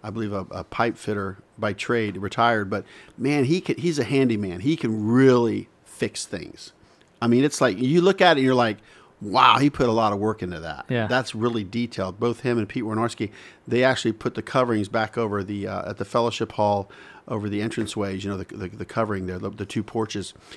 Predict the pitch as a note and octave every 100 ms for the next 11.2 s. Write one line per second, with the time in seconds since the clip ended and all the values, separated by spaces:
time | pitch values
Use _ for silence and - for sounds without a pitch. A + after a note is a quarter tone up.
0 | - - B2+ B2+ - - C3+ C3 A2 G2+
1 | G2+ F2 - - - A2+ G#2 G#2 B2 B2
2 | - - B2+ B2+ - A#2+ A#2 A#2 - A2
3 | G#2+ G#2 F#2+ - - - - B2+ D#3 B2
4 | - A2+ E2+ - - - _ _ _ _
5 | _ A#2 G#2+ G#2 G2+ G2 G2+ - A#2 A2
6 | B2 C3 B2 B2+ A2+ - _ _ _ _
7 | - - A#2+ G#2+ C3+ C#3 A#2+ A2+ - A#2+
8 | B2+ - C3 B2 B2 A#2+ A2 - A2 -
9 | G#2 G2+ - - - - A2+ C3 B2+ C3+
10 | C3+ - C3 B2 A#2+ B2 A#2 - A2+ A2
11 | G#2+ -